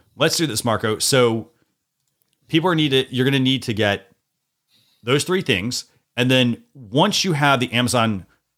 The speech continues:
Live Creator app, you're gonna need to apply to get approved for Amazon Live. And if you want to go through this whole process, uh, you can simply just go to launcher dot live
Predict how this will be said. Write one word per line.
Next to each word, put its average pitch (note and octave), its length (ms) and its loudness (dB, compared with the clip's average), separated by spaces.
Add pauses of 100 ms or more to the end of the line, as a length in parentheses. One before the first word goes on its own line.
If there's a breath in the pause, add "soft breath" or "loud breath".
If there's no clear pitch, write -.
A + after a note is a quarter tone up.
Live A2 320 0
Creator A2+ 600 0
app, A2+ 380 -2 (680)
you're A#2+ 140 0
gonna C#3+ 180 2
need C3 220 2
to B2 140 -4
apply F2 800 -2 (880)
to B2+ 100 -2
get A#2+ 120 2
approved A#2+ 380 0
for G2+ 120 -6
Amazon G2 380 -2
Live. - 400 -10 (1400)
And A2 320 2
if A2+ 140 -4
you A#2+ 80 2
want C3 260 2
to A#2 320 2
go A2 220 -2
through A#2 160 -4
this G#2+ 100 -6
whole G#2 120 -4
process, C#3 640 0
uh, G#2+ 200 2
you A2+ 120 -2
can G2+ 160 -8
simply B2+ 260 -2
just A2 160 -2
go A2 160 2
to G#2 260 0
launcher A2+ 400 0
dot G#2+ 240 0
live G#2 380 2